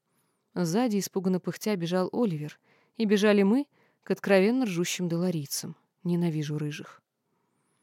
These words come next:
Вжик, и стрела сбила осу. Глянув вперёд, заметила, как Динар с ухмылкой опускает арбалет. Сейчас сквозь уже редкие кустарники его было хорошо видно.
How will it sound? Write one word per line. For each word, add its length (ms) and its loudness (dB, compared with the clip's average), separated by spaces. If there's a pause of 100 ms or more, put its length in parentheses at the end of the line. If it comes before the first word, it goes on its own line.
(300)
Вжик, 480 -2 (100)
и 80 0
стрела 460 0
сбила 420 2
осу. 380 -6 (720)
Глянув 400 2
вперёд, 440 -2
заметила, 520 0
как 180 -2
Динар 300 -2
с 120 -8
ухмылкой 440 -4
опускает 500 -6
арбалет. 520 -4 (500)
Сейчас 380 -2
сквозь 320 -4
уже 160 2
редкие 340 -2
кустарники 680 -4
его 180 0
было 200 -2
хорошо 420 -4
видно. 400 -6